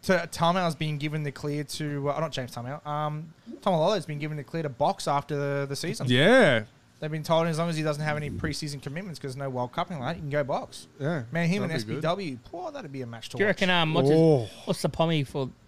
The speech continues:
Speaker 3: um, no, he's up for West Tigers, different person.
Speaker 1: Oh, are
Speaker 3: Different
Speaker 1: you thinking of, yeah, I'll get to
Speaker 3: Yeah,
Speaker 1: him in a sec
Speaker 3: yeah,
Speaker 1: 'cause
Speaker 3: yeah.
Speaker 1: I've got questions about him too.
Speaker 3: But no, like, literally,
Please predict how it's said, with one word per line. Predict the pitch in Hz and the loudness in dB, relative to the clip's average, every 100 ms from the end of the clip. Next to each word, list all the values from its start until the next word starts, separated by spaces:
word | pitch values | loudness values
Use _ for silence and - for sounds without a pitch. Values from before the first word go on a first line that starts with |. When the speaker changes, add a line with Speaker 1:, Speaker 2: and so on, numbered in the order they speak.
| _ | _
Speaker 3:
um, | 143 131 123 123 | 0 2 2 2
no, | 123 | 2
he's | 127 131 | 2 0
up | |
for | - | -6
West | 123 - - | -10 -10 -10
Tigers, | 117 117 | -8 -6
different | - 113 113 | -6 -6 -6
person. | 113 - 117 | -6 -4 -8
Speaker 1:
Oh, | - | -8
are | - - - - | -20 -20 -20 -10
Speaker 3:
Different | 127 143 143 | -4 -2 -2
Speaker 1:
you | 143 | -4
thinking | 156 143 139 | -6 -6 -6
of, | 131 - - 165 | -8 -12 -14 -2
yeah, | 151 | 2
I'll | 151 | 2
get | 156 | 2
to | 127 | 0
Speaker 3:
Yeah, | |
Speaker 1:
him | 151 | 0
in | 151 | -2
a | |
sec | 135 139 | 0 2
Speaker 3:
yeah, | 127 | 4
Speaker 1:
'cause | |
Speaker 3:
yeah. | 127 | 2
Speaker 1:
I've | 147 | 0
got | 135 | -4
questions | - 139 143 131 | -6 -6 -6 -6
about | 127 120 | -6 -6
him | 139 | -10
too. | 131 135 127 | -8 -8 -2
Speaker 3:
But | - 175 | 2 4
no, | 175 170 | 4 4
like, | 160 - - | 2 0 4
literally, | 185 - 151 143 | 6 6 4 4